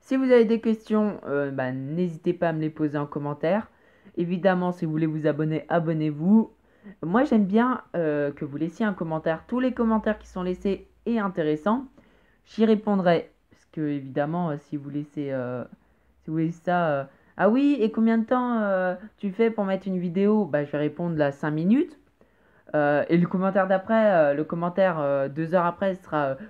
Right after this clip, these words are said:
Ouais, combien de temps tu fais pour, euh, faire tes vidéos ? J'ai vu ça sur, euh, une vidéo, une vidéo qui est, euh, que j'avais présentée il y a pas longtemps. » Une vidéo que j'avais présentée il y a pas longtemps.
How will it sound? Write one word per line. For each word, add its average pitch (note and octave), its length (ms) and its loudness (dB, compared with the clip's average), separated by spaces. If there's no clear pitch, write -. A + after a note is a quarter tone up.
Ouais, A#3+ 220 0
combien G3+ 260 -2
de G3+ 40 -4
temps A3+ 160 -2
tu F#3 180 -8
fais F#3 180 -4
pour, D#3 300 -2
euh, C#3 60 -6
faire D3 200 -6
tes D3 120 -8
vidéos ? D3+ 420 0
J'ai F#3+ 160 -2
vu D#3 140 -6
ça F#3 240 -2
sur, C#3+ 260 -4
euh, C#3 160 2
une F3+ 140 0
vidéo, B3+ 720 4
une D#3+ 140 -6
vidéo D#3+ 480 -2
qui C3 320 -6
est, C3+ 180 -6
euh, B2+ 240 -4
que - 100 -10
j'avais E3+ 240 2
présentée F3+ 500 -2
il A#3 100 0
y D#3+ 80 -4
a C#3 40 -6
pas C#3 160 -6
longtemps. » C#3 400 -6
Une D3+ 60 -6
vidéo F#3+ 240 2
que A#3+ 60 0
j'avais G3+ 200 4
présentée G#3 460 -2
il A3+ 40 2
y G#3 60 2
a F3 60 0
pas E3 120 0
longtemps. C#3+ 540 -2